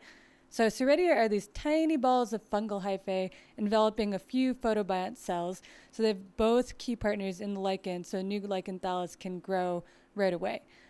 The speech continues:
And they can look sort of powdery or grainy, um, but they, you,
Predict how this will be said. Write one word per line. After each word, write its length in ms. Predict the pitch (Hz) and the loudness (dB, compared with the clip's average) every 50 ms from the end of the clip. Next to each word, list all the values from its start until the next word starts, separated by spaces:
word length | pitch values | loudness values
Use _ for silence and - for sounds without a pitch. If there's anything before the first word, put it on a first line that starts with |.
| - _ _ _ | -20 _ _ _
And 440 | 226 220 226 226 220 220 254 285 220 | 2 4 4 4 2 0 -2 -2 0
they 100 | 254 254 | 2 2
can 180 | 254 - 269 277 | 2 2 0 0
look 140 | 302 294 - | 0 -2 0
sort 200 | - 285 262 220 | 0 2 2 2
of 120 | 214 214 | 2 0
powdery 640 | - 247 240 247 233 254 254 254 254 247 247 240 240 | -2 -2 -2 0 0 0 0 0 0 0 0 -2 -2
or 140 | - 196 196 | -2 -4 -6
grainy, 600 | - - 226 220 220 220 220 214 214 214 208 208 - - - - - _ - | -4 -2 -2 -2 0 0 -2 -2 -2 -4 -4 -6 -10 -18 -20 -20 -16 _ 0
um, 340 | 202 202 202 202 208 208 - - | 2 2 2 2 0 -2 -4 -6
but 100 | 233 214 | -4 0
they, 160 | 240 240 240 | 0 0 0
you, 340 | 254 262 240 226 254 247 | 0 -2 -2 -2 -2 -2